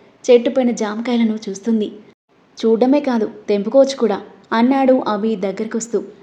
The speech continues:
ఆరు ఉలిక్కిపడి, "అదేం లేదు, మామూలుగానే చూస్తున్నా," అంది. అభి చెట్టెక్కి రెండు జామకాయలు తెంపి ఆరుకొకటిచ్చి తను ఒకటి తింటున్నాడు. అభి చేసింది చిన్న పని అయినా ఆరు మనసుకి సంతోషంగా అనిపించింది.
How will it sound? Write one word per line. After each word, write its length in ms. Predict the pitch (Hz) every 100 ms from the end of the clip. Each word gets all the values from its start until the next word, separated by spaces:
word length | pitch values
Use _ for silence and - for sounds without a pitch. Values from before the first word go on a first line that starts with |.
| _ -
ఆరు 240 | 226 247
ఉలిక్కిపడి, 640 | 247 220 254 277 247 214 208 - - -
"అదేం 280 | 185 247 262
లేదు, 280 | 233 214 - -
మామూలుగానే 520 | 185 190 226 240 247 240
చూస్తున్నా," 420 | 214 220 208 208 214
అంది. 300 | 202 196 - - _ _ -
అభి 280 | 220 233 226
చెట్టెక్కి 520 | 202 202 214 - 294 262 - _ _ _ _
రెండు 240 | 226 233 233
జామకాయలు 580 | 240 240 311 302 262 247
తెంపి 400 | 226 208 214 - - -
ఆరుకొకటిచ్చి 920 | 240 285 320 294 233 233 233 226 - -
తను 220 | 214 240
ఒకటి 240 | 247 226 233
తింటున్నాడు. 600 | 220 190 214 226 220 202 - - _ -
అభి 240 | 233 247
చేసింది 540 | 302 277 269 240 226 220 226
చిన్న 160 | 208
పని 260 | 214 208 226
అయినా 380 | 220 226 294 269 - - -
ఆరు 280 | 226 233 240
మనసుకి 540 | 233 277 277 247 233
సంతోషంగా 640 | - 208 220 269 262 240 220
అనిపించింది. 600 | 196 226 226 220 214